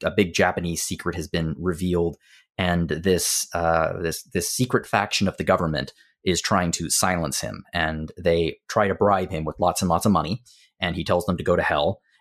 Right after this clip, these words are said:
And then they try to threaten his, uh, family and the kids at the orphanage, and he tells them, "If you try that, I will destroy you." And then they say, "Well, how can we be sure that you will not tell our secret?"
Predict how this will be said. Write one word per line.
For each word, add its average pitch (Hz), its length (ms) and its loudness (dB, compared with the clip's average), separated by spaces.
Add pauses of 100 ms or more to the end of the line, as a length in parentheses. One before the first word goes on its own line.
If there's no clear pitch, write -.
(100)
And 92 200 2
then 92 420 4
they 85 320 2
try 90 360 2
to 82 220 -6
threaten 90 520 -2
his, 82 480 -2
uh, 78 160 -2
family 85 500 -2
and 80 100 -6
the 76 60 -8
kids - 220 -2
at 76 80 -4
the 85 80 -2
orphanage, 85 560 0 (320)
and 82 240 -2
he 82 400 -6
tells 87 240 2
them, 87 100 -2
"If 80 140 -4
you 82 80 -6
try 87 260 0
that, 85 240 2
I 85 60 0
will 78 140 -2
destroy 107 420 4
you." 76 360 2 (520)
And 92 120 2
then 87 120 2
they 85 100 0
say, 87 220 4
"Well, 85 240 4
how 92 180 2
can 90 220 -2
we 82 400 -4 (360)
be 92 140 -6
sure 92 320 4
that 85 140 -2
you 90 160 -2
will 87 240 0
not 82 320 0 (340)
tell 80 460 2
our 85 240 2
secret?" - 420 0